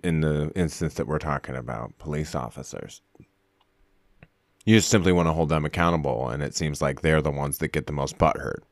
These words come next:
them and their friends. And it's just like, well, of course they're gonna get butthurt. But that's what happens when you turn the mirror around, Safe. Ask people to look into it.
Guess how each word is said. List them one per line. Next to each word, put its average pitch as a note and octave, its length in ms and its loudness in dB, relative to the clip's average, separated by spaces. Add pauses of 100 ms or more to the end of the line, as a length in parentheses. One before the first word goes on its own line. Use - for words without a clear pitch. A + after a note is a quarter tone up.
(360)
them D#2 180 4
and C#2+ 100 0
their C#2 80 0
friends. C2 460 -2 (760)
And F2+ 100 2
it's E2+ 120 0
just F#2 160 -2
like, F2+ 160 4
well, E2+ 160 4
of D#2 100 0
course - 400 4 (1160)
they're D#2+ 200 6
gonna D2 200 0
get C2 200 -2
butthurt. A#1 460 -4 (1200)
But C2+ 260 0 (120)
that's D2+ 240 0
what E2+ 80 2
happens F#2+ 360 4
when E2+ 160 4
you D#2 160 4 (460)
turn E2 180 4
the E2+ 60 6
mirror B2 260 8
around, E2+ 320 6
Safe. F2 400 2 (1500)
Ask D2+ 220 0
people E2+ 260 2
to E2 60 4
look F#2 220 4
into C#2+ 240 2
it. D2 140 0